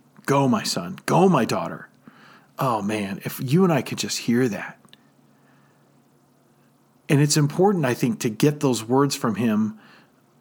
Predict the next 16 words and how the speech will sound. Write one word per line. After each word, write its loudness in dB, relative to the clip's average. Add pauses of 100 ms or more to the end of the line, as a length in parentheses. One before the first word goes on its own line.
(380)
often, -4 (1800)
because 2 (220)
we 4
will 4
be 4
very 4
prone 0 (580)
to 0
doubt 2
our -4
gifts 0
and 2
abilities -2 (360)
along 0
the 0
way. -2